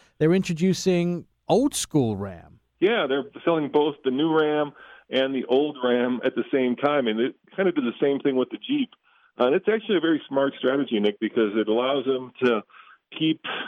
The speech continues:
Speaker 2: the line going on the old truck and keep money flowing while at the same time selling the new truck, and it gives people a choice. You know, there's a little bit of speculation out there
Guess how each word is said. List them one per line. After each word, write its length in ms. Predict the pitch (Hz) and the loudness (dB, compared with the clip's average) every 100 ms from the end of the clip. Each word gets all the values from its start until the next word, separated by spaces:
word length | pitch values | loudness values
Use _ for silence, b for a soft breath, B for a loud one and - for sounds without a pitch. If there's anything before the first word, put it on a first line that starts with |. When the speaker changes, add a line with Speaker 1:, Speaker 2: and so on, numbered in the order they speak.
| B | B
Speaker 2:
the 60 | 123 | 0
line 340 | 127 135 147 | 2 0 -2
going 300 | 135 123 120 | -2 -2 0
on 80 | 113 | 0
the 100 | 110 | 0
old 240 | 139 165 - | 0 0 -2
truck 320 | 131 123 - | -2 -2 -2
and 180 | 110 101 | -4 -4
keep 220 | 135 139 - - | -2 -2 -4 -8
money 360 | 107 131 135 - | 0 0 0 0
flowing 340 | 117 104 107 110 B B B B | 0 2 -2 -6 B B B B
while 640 | 110 113 117 117 117 - - | 2 2 0 0 -2 -4 -10
at 80 | |
the 100 | - 113 | -12 -4
same 240 | 139 151 | -2 -2
time 400 | 156 120 107 110 - | -2 0 0 -2 0
selling 320 | 120 117 107 | 0 0 -2
the 80 | 107 | -4
new 200 | 117 143 | -2 -2
truck, 320 | - 104 85 - | 0 -2 0 -4
and 100 | 101 | -4
it 80 | |
gives 160 | 104 120 - | -2 -4 -2
people 300 | 127 - 117 | -4 0 -2
a 60 | |
choice. 360 | 104 131 123 98 _ _ _ _ _ | 0 0 0 0 _ _ _ _ _
You 100 | - | -2
know, 100 | 131 | 0
there's 180 | 131 143 | 2 0
a 40 | |
little 140 | 160 190 | 0 0
bit 160 | 196 | 2
of 80 | 180 | -2
speculation 640 | - 160 156 147 139 139 139 | -2 -2 0 0 0 -2 -2
out 200 | 113 107 | -2 -2
there 400 | 113 104 107 104 | 0 0 0 -2